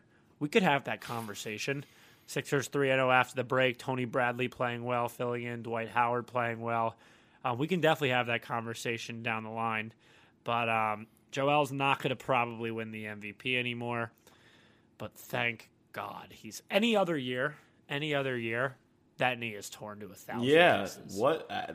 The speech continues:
Speaker 2: he landed
Speaker 1: It's, it's
Speaker 2: awful.
Speaker 1: the, it, it's the, it's the nutritionist he hired over the summer. It's focusing on getting in shape. Any other year, his knee is torn to shreds. And that's why I'm telling you, Jack,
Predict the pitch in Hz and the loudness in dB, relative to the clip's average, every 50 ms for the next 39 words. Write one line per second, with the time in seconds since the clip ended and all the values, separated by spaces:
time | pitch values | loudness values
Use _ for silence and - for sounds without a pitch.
0 | 82 - 131 135 175 190 170 120 113 131 165 170 - 123 - - - 147 117 107 | -8 -6 -4 -2 0 2 2 4 4 4 4 4 2 0 0 -4 -6 -2 2 2
1 | 110 123 135 143 143 - - 135 - _ _ - _ _ - - 135 123 - - | 4 4 4 4 2 0 -2 -6 -8 _ _ -20 _ _ -6 -6 -4 -4 -4 -4
2 | - 143 139 131 127 123 120 120 120 - - - - - - - - 143 123 120 | 0 2 2 2 2 2 0 -2 -6 -10 -16 -18 -18 -18 -16 -14 -12 -8 -6 -6
3 | 123 117 - - 170 156 - - 156 147 147 143 - 156 139 139 143 143 139 139 | -6 -6 -2 0 0 0 0 0 2 2 2 2 0 2 6 8 8 8 8 8
4 | 139 143 143 131 135 131 135 131 - - 143 139 135 135 123 117 - - - - | 6 4 4 4 2 0 -2 0 2 2 2 2 2 2 0 0 -2 -4 0 2
5 | 147 143 135 139 135 - 135 131 127 127 123 127 127 127 127 127 123 120 117 - | 2 2 2 0 -2 -4 -4 -4 -4 0 2 4 4 4 4 0 -2 -4 0 2
6 | 135 123 123 - - _ _ - 165 165 170 175 180 - - - 156 139 151 147 | 2 2 2 0 -4 _ _ -4 0 2 2 2 2 0 0 -2 0 2 2 0
7 | 139 131 131 127 123 113 101 98 98 _ _ _ - - _ _ _ _ _ _ | 0 0 0 0 0 -2 -4 -8 -12 _ _ _ -20 -20 _ _ _ _ _ _
8 | _ _ _ _ _ _ _ _ _ - 151 143 120 123 131 135 131 127 123 - | _ _ _ _ _ _ _ _ _ -2 0 0 0 0 -2 0 0 0 -2 -2
9 | - - - 117 113 110 117 107 - - 123 113 113 113 - - 131 123 123 127 | -6 -6 -6 -4 -4 -4 -6 -8 -6 -6 -6 -6 -6 -8 -12 -12 -8 -2 2 2
10 | 135 135 - - 143 139 135 131 120 120 139 135 127 107 110 110 - 104 98 98 | 2 2 2 2 2 2 2 2 0 0 0 0 0 -2 -6 -8 -8 -8 -8 -8
11 | 98 - - - | -8 -10 -14 -20